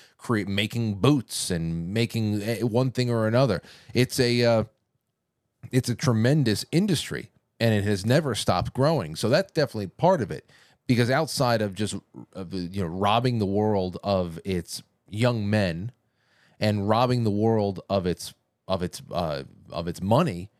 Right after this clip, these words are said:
you also have the ability to wield that kind of, that industry into just into, into manipulating the world into a, a new kind of order that you are really at the top of the pecking order forever.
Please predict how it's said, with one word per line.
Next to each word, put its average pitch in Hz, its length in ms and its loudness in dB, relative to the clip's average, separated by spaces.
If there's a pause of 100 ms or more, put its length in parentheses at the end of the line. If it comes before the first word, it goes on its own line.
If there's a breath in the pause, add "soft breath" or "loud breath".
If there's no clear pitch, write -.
(380)
you 113 200 0
also 127 420 0
have 104 200 0
the 98 160 -2
ability 95 760 -2
to 107 160 0
wield 110 640 0
that 101 260 -4
kind 104 300 -2
of, 87 140 -4
that 95 200 0
industry 107 680 -2
into 98 560 -4 (420)
just - 320 -4 (220)
into, 117 500 0
into 104 320 -2
manipulating 95 720 0
the 92 100 0
world 90 360 0
into 98 260 0
a, 90 160 0
a 95 140 -2
new 98 240 0
kind 90 280 -4
of 82 140 -4
order 110 300 0
that 92 160 -2
you 101 360 0 (440 soft breath)
are 95 180 2
really 135 240 2
at 110 100 -2
the 92 60 -10
top 107 300 -2
of 90 80 -2
the - 60 -6
pecking 135 380 -2
order 87 240 0
forever. 104 540 0